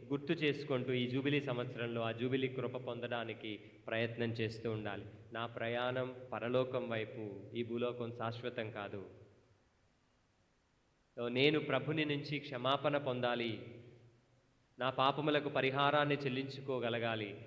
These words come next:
అలాగే నన్ను క్షమించమని అడిగిన వారికి, లేదా నాకు ద్రోహం చేసినటువంటి వారికి,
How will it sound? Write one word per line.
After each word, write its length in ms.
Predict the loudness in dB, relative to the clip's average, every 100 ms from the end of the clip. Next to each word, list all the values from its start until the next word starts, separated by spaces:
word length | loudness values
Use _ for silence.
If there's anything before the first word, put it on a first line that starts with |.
| -14 -6
అలాగే 320 | 0 2 2
నన్ను 300 | 0 0 -2
క్షమించమని 600 | -2 -2 -2 -4 -2 -2 -2
అడిగిన 320 | -2 -4 -2
వారికి, 320 | -4 -4 -4
లేదా 240 | -2 -2
నాకు 280 | -2 -2 -4
ద్రోహం 360 | -2 0 0 0
చేసినటువంటి 680 | -2 -4 -4 -4 -2 -2 -2
వారికి, 260 | -4 -6